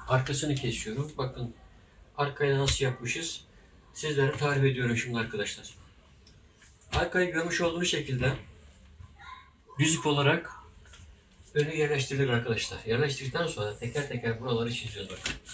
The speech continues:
Burası basenimiz arkadaş. Burayı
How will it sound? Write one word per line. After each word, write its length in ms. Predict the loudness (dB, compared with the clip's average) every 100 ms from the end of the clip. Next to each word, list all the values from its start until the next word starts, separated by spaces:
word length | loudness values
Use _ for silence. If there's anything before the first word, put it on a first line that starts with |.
| -14 -14 -16 -14 -8 -8 -10 -16 -20 -20 -4
Burası 420 | 2 2 4 0 0 -6 -10 -20 -18 -16 -16 0
basenimiz 500 | 4 4 2 2 2
arkadaş. 580 | 2 2 -4 -4 -4 -4 -4 -8 -12 -16 -14 -14 -16 -18 -20 -20 -18 2 4 4
Burayı 300 | 2 2 2